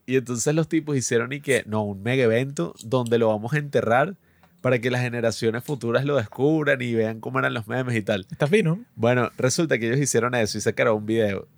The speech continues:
Speaker 1: Y la gente en internet está ahí que, "Verga, qué cringe esos memes que escogieron, eso no me representa". La comunidad de four chan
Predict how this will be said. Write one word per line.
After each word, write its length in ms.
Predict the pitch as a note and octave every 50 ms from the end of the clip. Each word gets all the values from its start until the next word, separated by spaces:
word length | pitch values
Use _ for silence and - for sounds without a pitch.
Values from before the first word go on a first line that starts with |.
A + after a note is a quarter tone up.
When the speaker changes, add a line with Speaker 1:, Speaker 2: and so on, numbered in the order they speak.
| _
Speaker 1:
Y 140 | - B2 B2 A#2+
la 120 | A#2+ A#2+
gente 260 | B2+ B2 A#2+ A2+ C3+
en 60 | C#3
internet 340 | C#3+ C#3 D3 D3 D3 D3 C#3
está 160 | A2+ - A2+
ahí 120 | G#2 G#2 G#2+
que, 140 | - A#2+ G2+
"Verga, 340 | G2 G2+ G2 F#2 F2 - - _ _ -
qué 160 | - G#2 -
cringe 420 | - A#2+ A#2 A#2 A#2 A2+ A2+ -
esos 220 | A#2 G#2+ - B2 A2+
memes 280 | A#2 A#2 A2+ A#2 A#2
que 80 | - B2
escogieron, 400 | - - G2+ G2+ A2 A#2+ A#2+ A2+
eso 160 | G2+ - A2+
no 80 | A2+ A#2
me 100 | A#2+ A#2
representa". 600 | A#2+ A#2+ G#2 G#2 G2 - G#2+ G2 F#2 F2+ - - _ _ _ _ _ _ _ _ _ _ _ _ _ _
La 300 | - A#2 A#2 B2 B2 B2 G#2+
comunidad 540 | B2 B2+ B2 B2 A#2 A#2 A#2+ B2 A#2+ A#2+ B2+
de 80 | C3+
four 300 | - - E3 D#3+ D3 A#2
chan 420 | - - C#3 C#3+ D3 D#3 D#3+ -